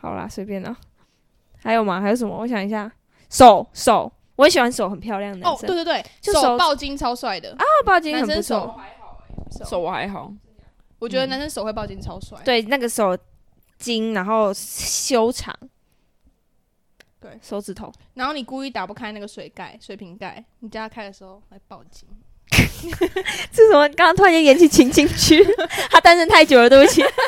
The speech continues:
Speaker 1: <laughs> 各位观众，他单身太久了。
Speaker 2: 还有什么？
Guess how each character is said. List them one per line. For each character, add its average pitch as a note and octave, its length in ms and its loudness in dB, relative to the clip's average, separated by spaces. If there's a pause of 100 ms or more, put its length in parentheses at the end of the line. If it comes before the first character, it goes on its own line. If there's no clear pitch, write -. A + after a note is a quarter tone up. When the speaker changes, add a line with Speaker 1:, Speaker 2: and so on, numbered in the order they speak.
(200)
Speaker 1:
<laughs> - 500 -8
各 - 80 -4
位 F#4 120 2
观 - 100 4
众， A#4 320 4
他 A4 120 6
单 G#4 180 0
身 G4+ 160 -8
太 G4 160 0
久 B3+ 320 -6
了。 B3+ 180 -6 (1900)
Speaker 2:
还 - 80 -18
有 G5+ 100 -18
什 - 80 -20
么？ - 60 -16